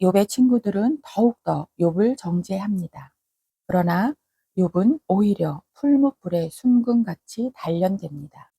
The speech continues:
욥의 세 친구들의 주장은 인과율에 근거한 주장입니다. 모든 일에는 원인이 있고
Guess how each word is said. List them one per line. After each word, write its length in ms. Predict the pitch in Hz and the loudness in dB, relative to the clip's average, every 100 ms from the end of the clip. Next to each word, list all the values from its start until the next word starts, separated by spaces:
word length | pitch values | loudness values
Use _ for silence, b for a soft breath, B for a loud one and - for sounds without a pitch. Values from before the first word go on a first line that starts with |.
| _ _ - | _ _ 2
욥의 280 | 202 233 240 | 6 6 6
세 200 | 277 269 | -2 -6
친구들의 600 | - 302 294 262 226 226 | -8 -4 -2 -2 -2 -2
주장은 580 | - 175 185 185 269 151 - _ _ | -4 -8 -4 2 2 2 -8 _ _
인과율에 720 | 185 196 196 202 190 202 202 175 _ _ 220 - | -2 0 2 2 2 0 0 -2 _ _ -8 -6
근거한 500 | 175 180 180 208 214 | -6 -4 -4 -6 -6
주장입니다. 800 | - 180 170 147 147 - 135 _ _ _ _ _ | -8 -8 -8 -8 -10 -14 -20 _ _ _ _ _
모든 460 | - 190 202 214 214 | 0 0 4 2 2
일에는 460 | 180 180 180 190 262 | 0 -2 -2 0 0
원인이 480 | - 170 190 196 208 | 0 -2 -4 -8 -14
있고 420 | - _ 233 | -20 _ -2